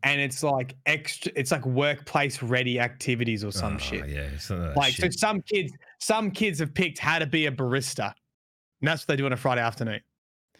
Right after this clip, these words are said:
Speaker 1: So these kids,
Speaker 2: That,
Speaker 1: nothing wrong with
Speaker 2: that,
Speaker 1: being a
Speaker 2: hang on,
Speaker 1: barista,
Speaker 2: hang
Speaker 1: by the
Speaker 2: on.
Speaker 1: way.
Speaker 2: It did hurt my soul when you said that, though.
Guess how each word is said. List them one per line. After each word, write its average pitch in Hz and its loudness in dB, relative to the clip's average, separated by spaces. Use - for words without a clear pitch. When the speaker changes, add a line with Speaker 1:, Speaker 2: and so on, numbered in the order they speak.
Speaker 1:
So 180 2
these 233 0
kids, 135 0
Speaker 2:
That, 123 6
Speaker 1:
nothing 262 4
wrong 262 4
with 190 2
Speaker 2:
that, 202 2
Speaker 1:
being 202 2
a - 2
Speaker 2:
hang 127 4
on, 170 4
Speaker 1:
barista, - 2
Speaker 2:
hang - 0
Speaker 1:
by 127 4
the 110 -4
Speaker 2:
on. 107 -4
Speaker 1:
way. 139 -6
Speaker 2:
It 107 0
did 110 0
hurt 90 -2
my 80 -6
soul 80 -8
when 80 -8
you 78 -8
said 78 -10
that, 73 -12
though. 80 -14